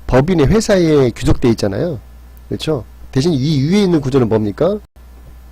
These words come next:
바로 중앙이죠. 중앙은행. 중앙은행이 통제를 받는 것들이죠. 그러나, 어, 비트코인이나 이더리움 이런 것들, 이런 것들은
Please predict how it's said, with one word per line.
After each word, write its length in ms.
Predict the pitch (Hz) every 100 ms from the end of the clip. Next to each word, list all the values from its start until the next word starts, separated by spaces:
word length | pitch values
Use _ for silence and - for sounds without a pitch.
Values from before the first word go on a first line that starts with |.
| - - - - - - - - - - - -
바로 320 | - 160 175 113
중앙이죠. 760 | - 139 240 208 107 117 196
중앙은행. 500 | - 127 120 101 101 - - - - - - -
중앙은행이 460 | - 151 196 160 117
통제를 400 | - 240 247 226
받는 500 | 175 117 131 180 117 - - - - - - - - - - - - - - - - -
것들이죠. 640 | 127 127 135 104 101 98 170 - - - - - - - - - - - - - -
그러나, 400 | - 214 175 107 - - - - - -
어, 120 | 160
비트코인이나 960 | 147 170 247 - 202 190 156 120 151 214 - - - - - - - - - - -
이더리움 460 | 147 196 175 131
이런 180 | 120 190
것들, 420 | 185 143 117 101
이런 160 | 143 175
것들은 500 | 196 170 160 170 175